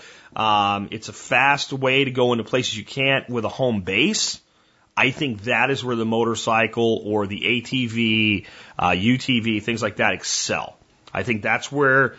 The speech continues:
they have the greatest advantage as a, as a multiplier of, of force, distance, speed, agility, uh, adaptation, access that you just won't get with a big truck.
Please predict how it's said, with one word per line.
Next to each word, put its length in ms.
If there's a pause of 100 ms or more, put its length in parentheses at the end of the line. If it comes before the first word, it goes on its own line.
(180)
they 340
have 360
the 80
greatest 880
advantage 880
as 200
a, 220
as 160
a 80
multiplier 1160 (300)
of, 460
of 160
force, 520
distance, 800
speed, 720
agility, 840 (340)
uh, 240
adaptation, 1120
access 680
that 240
you 140
just 260
won't 260
get 240
with 120
a 40
big 180
truck. 340